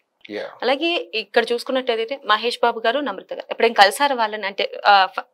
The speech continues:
Speaker 2: ఆ, ఫ్రీక్వెంట్ గా కలుస్తారా అని నా ఉద్దేశం.
Speaker 1: యా, అప్పుడు ఇంటికి వచ్చేవాళ్ళు.
Speaker 2: మ్మ్.
Speaker 1: ఇప్పుడు కృష్ణ తాత డెత్ తర్వాత కొంచెం డిఫికల్ట్ గా ఉంది, ఆ, తక్కువ కలుస్తున్నాను.
Speaker 2: మ్మ్.
Speaker 1: But అప్పుడు కృష్ణ తాత ఉండేటప్పుడు almost, ఆ, monthly once ఇంటికి వచ్చేవాళ్ళు.
Speaker 2: ఓకే.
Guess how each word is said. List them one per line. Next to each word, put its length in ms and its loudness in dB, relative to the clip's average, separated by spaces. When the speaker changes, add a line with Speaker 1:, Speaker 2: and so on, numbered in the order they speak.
Speaker 2:
ఆ, 600 -4
ఫ్రీక్వెంట్ 380 4
గా 80 6
కలుస్తారా 500 -4
అని 220 -12
నా 100 -14
ఉద్దేశం. 380 -14
Speaker 1:
యా, 560 10
అప్పుడు 320 6
ఇంటికి 340 4
వచ్చేవాళ్ళు. 480 8
Speaker 2:
మ్మ్. 240 6
Speaker 1:
ఇప్పుడు 240 0
కృష్ణ 340 -2
తాత 280 8
డెత్ 340 0
తర్వాత 320 8
కొంచెం 600 -2
డిఫికల్ట్ 420 -2
గా 80 8
ఉంది, 360 2
ఆ, 160 6
తక్కువ 360 -2
కలుస్తున్నాను. 580 -2
Speaker 2:
మ్మ్. 100 4
Speaker 1:
But 200 4
అప్పుడు 640 8
కృష్ణ 360 0
తాత 220 6
ఉండేటప్పుడు 840 6
almost, 540 2
ఆ, 40 4
monthly 500 6
once 180 -4
ఇంటికి 240 -2
వచ్చేవాళ్ళు. 500 2
Speaker 2:
ఓకే. 320 -8